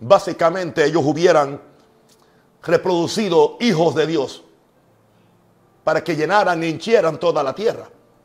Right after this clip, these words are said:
Pero ¿qué suce-, qué sucedió?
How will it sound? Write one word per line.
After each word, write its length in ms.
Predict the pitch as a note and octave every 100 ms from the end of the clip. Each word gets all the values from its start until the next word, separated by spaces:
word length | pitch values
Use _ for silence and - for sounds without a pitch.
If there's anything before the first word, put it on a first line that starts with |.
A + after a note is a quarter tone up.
| _ _ _ _ _ _ _ _
Pero 200 | D3+ C3+
¿qué 100 | E3
suce-, 600 | D3 - - - D#3 C#3
qué 100 | E3
sucedió? 580 | D3+ D3 C#3+ F3 F3+